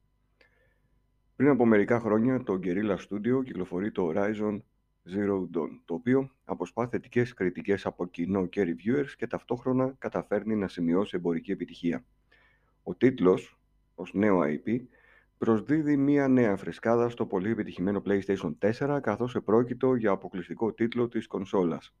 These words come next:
Το πάντρεμα μεταξύ ζωόμορφων μηχανών και πρωτόγονων φυλών είναι ένα μείγμα που εντυπωσίασε το κοινό και αγκαλιάστηκε από τους gamers.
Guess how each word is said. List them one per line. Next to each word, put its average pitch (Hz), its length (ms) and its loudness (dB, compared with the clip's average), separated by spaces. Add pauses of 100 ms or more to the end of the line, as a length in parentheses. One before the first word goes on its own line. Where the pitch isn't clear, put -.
(640)
Το 98 100 -6
πάντρεμα 107 560 6
μεταξύ 87 500 0
ζωόμορφων 92 560 2
μηχανών 90 480 0
και 110 120 -2
πρωτόγονων 95 720 2
φυλών 127 440 0
είναι 123 180 2
ένα 117 180 0
μείγμα 127 380 -2
που 123 140 -4
εντυπωσίασε 101 580 -2
το 90 80 -8
κοινό 107 400 -2 (400)
και - 120 -2
αγκαλιάστηκε 110 560 2
από 101 140 -2
τους 90 160 -16
gamers. 87 520 -4